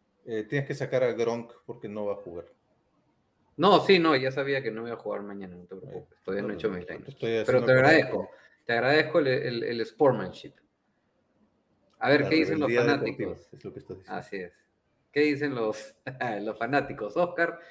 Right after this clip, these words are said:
Speaker 2: le da a los forty-niners. El mismo Jean-Pierre Ferral de los forty-niners le va a los Eagles.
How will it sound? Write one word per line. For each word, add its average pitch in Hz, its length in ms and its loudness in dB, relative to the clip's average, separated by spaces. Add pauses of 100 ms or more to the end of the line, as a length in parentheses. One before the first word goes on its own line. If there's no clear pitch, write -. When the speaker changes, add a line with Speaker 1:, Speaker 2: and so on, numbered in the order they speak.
(160)
Speaker 2:
le 117 80 -4
da 123 60 0
a 135 40 0
los 135 140 -4
forty-niners. 156 640 -4
El 120 140 -6
mismo 214 260 -4
Jean-Pierre 127 640 -2
Ferral 110 640 -4
de 95 60 -14
los 95 120 -12
forty-niners 120 480 -10
le 95 120 -10
va 107 100 -6
a - 20 -4
los 110 320 -10
Eagles. - 640 -12